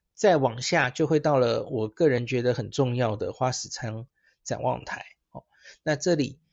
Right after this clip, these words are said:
有，呃，台子，你可以坐在那边，然后悠闲的赏樱。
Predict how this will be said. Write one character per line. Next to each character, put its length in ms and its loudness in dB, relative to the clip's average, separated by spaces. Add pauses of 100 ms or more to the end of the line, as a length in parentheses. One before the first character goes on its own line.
(160)
有， 400 -4 (340)
呃， 560 -4 (420)
台 280 0
子， 320 -10 (400)
你 100 -10
可 160 0
以 200 -2
坐 260 2
在 160 2
那 100 2
边， 280 0
然 120 -4
后 220 0
悠 180 2
闲 180 -6
的 120 -6
赏 260 -8
樱。 260 -8